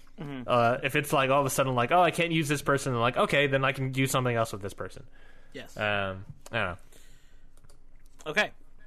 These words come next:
Speaker 1: So, Ryan, I have your randomizer roll.
Speaker 2: Okay.
Speaker 1: And the randomizer has chosen fair trade.
Speaker 2: Oh,
Speaker 1: Raw and,
Speaker 2: no.
Speaker 1: Raw and SmackDown must agree on a trade between superstars.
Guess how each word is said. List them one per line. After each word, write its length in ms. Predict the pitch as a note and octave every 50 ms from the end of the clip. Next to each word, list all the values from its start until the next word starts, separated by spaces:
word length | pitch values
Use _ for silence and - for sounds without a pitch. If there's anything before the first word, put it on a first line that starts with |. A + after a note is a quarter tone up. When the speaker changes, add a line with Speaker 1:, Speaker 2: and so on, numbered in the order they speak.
| - - -
Speaker 1:
So, 160 | - - C#3
Ryan, 240 | C#3 C#3+ D3+ D#3 C#3+
I 80 | C3+
have 160 | C#3 E3 F3
your 140 | F3+ F3+ D3+
randomizer 500 | D3 D3 D3 C3+ B2 B2 A#2+ A#2+ A#2+ A#2
roll. 240 | A2+ A2+ A2 C3 - - - - - - - - - - - - - - -
Speaker 2:
Okay. 300 | - A2 - - - - - - - - - - - - - - - - - -
Speaker 1:
And 120 | C#3+ C#3
the 60 | C#3 C#3
randomizer 600 | D3 F#3+ A3+ A#3 A#3 F#3+ D#3+ E3 E3 D#3 D#3 D3+
has 160 | D3 D3+ -
chosen 480 | - - D#3 D3+ D#3+ D3 D#3 D#3 D3 C#3 - - - - - - -
fair 480 | - - - - F3 F#3+ A#3+ D4 D#4+ D#4+
trade. 640 | - - - G#3 A#3 B3 G#3+ D3+ A#2 G#2+ G2+ - - - - - - - - - - - - - -
Speaker 2:
Oh, 120 | E3 D#3+ C#3+
Speaker 1:
Raw 180 | D3+ E3+ G3
and, 100 | G#3 A3
Speaker 2:
no. 360 | E3+ E3+ F3 F3 E3+ D#3 C#3 - - D#3+
Speaker 1:
Raw 300 | C#3+ D3+ F3 F3+ F#3+ G#3
and 120 | G3+ G3+ F#3+
SmackDown 520 | - - F3+ F3+ F3+ - - F#3+ F3+ E3+
must 240 | E3+ E3 F3 F3 -
agree 340 | - E3 C#3 C3+ D3+ D#3 D#3
on 140 | C#3+ C3+ C3+
a 60 | C3
trade 320 | - - C#3+ C#3+ C#3 B2+
between 300 | B2+ B2 - - C3 B2
superstars. 760 | A#2 - - A2+ G#2 G#2 G2+ - - F#2+ G2 G2 A2+ - -